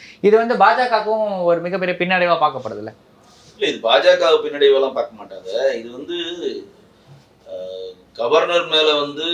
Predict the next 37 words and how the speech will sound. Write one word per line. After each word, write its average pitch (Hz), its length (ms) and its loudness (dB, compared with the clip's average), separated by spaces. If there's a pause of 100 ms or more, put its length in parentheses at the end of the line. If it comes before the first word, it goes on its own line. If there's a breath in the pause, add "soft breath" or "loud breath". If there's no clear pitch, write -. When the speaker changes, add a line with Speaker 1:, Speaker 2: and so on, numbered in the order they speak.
Speaker 2:
நீதிமன்றம் 139 580 -6
வந்து 135 280 -12 (260)
ஏன் 143 220 -2
இவ்வளவு 131 280 0
பெரிய 131 180 -4
அழுத்தத்தை 127 420 -6
கொடுத்து 123 360 -20
இந்த 123 140 -14
மாதிரி 123 200 -10
ஒரு 120 120 -14
தீர்ப்பு 117 240 -20
கொடுத்தாங்கன்றது 117 580 -10
ஒரு 113 200 -10
கேள்வியா 113 400 -12
எழுது. 101 280 -4
ஃபர்ஸ்ட் 98 300 -16 (680 soft breath)
நாற்பத்தெட்டு 151 520 -4
மசோதாக்கள் 147 580 -2
கவர்னர் 139 300 4
வந்து 131 160 -2
ஓகே 131 200 -10
பண்ணி 120 200 -14
கொடுத்திருக்காரு, 113 560 -8
இரண்டு 120 240 -10
மசோதாக்கள் 120 480 -10
நிலுவையில் 120 320 -12
வச்சிருக்காரு. 113 380 -10
இந்த 104 220 -12
பத்து - 340 -4
மசோதாவை 170 580 0
நிலுவையில் 147 380 2
வச்சிருக்க 135 400 -2
காரணம் 131 460 0
வந்து 127 240 -8 (760 soft breath)
நிறைய 151 260 2
பேர் 190 180 4
வந்து 180 260 0